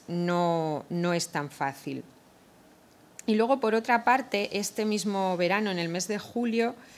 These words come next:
eh, se, mm, se publicó por la Congregación para la Doctrina de la Fe el vademecum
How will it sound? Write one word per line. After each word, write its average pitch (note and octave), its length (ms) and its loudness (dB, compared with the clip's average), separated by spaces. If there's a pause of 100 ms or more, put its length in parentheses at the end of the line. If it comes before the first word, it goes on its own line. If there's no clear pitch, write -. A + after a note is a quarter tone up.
(720)
eh, G3+ 320 6
se, F3+ 720 2
mm, E3 500 -4
se - 180 -2
publicó F#3+ 760 2
por F#3 200 2
la D#3+ 320 2
Congregación E3 600 -4
para G3 160 2
la G3 120 0
Doctrina F#3+ 420 -4
de F#3 80 0
la F3+ 120 0
Fe G#3 320 -4
el F3+ 140 0
vademecum G#3+ 720 0